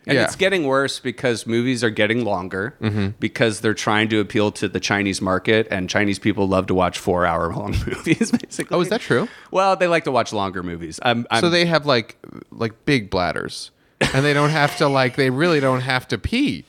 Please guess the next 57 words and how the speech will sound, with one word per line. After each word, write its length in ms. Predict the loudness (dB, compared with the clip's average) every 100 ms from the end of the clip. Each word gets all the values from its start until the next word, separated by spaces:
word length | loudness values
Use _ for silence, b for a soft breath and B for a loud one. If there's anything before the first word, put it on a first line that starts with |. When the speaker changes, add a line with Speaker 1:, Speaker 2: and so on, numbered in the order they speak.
| B B -2
Speaker 2:
That's 200 | -2 2
what 100 | 0
I 120 | 0
think 220 | 0 0
about. 280 | 2 2 2
I 100 | 2
gotta 180 | 0 -2
pee 220 | -2 2
all 160 | 2 2
the 120 | 0 0
Speaker 1:
I 100 | 0
Speaker 2:
time. 80 |
Speaker 1:
know. 440 | 2 2 4 2 2
I 120 | 0
think 180 | 0 -2
about 200 | 0 2
it 60 | 4
all 120 | 2
the 40 | 2
time 320 | 0 2 2
where 120 | 2
I'm 100 | 2
Speaker 2:
Yeah. 60 | 0
Speaker 1:
like, 160 | 0
That's 200 | -4 -4
a 40 | -6
three-hour 680 | -8 -6 0 2 2 2 -2
commitment 600 | -4 0 0 0 -2 0
Speaker 2:
Are 80 | -2
you 20 |
Speaker 1:
to 200 | 0 2
go 60 | 2
Speaker 2:
kidding 100 | 2
Speaker 1:
watch 200 | 2 0
Speaker 2:
me? 40 | 0
And 180 | 2
if 80 | 2
I 80 | 2
miss 220 | 2 0 2
Speaker 1:
Aquaman 80 |
Speaker 2:
five 140 | 2 2
Speaker 1:
wrestle 180 | 2 2 2
Speaker 2:
minutes, 180 | 2
I'll 120 | 0 2
be 80 |
Speaker 1:
another 200 | 4 2
Speaker 2:
like, 100 | 2
Speaker 1:
guy. 80 | 2
Speaker 2:
"Wait, 280 | 4 4 2
what 220 | 0 0 2
happened 280 | 0 -2 -2
in 60 |
those 160 | -2 -2
five 300 | 0 2 2
minutes?" 420 | -2 -4 -6 -8
You 60 | -2
know? 240 | 0 -2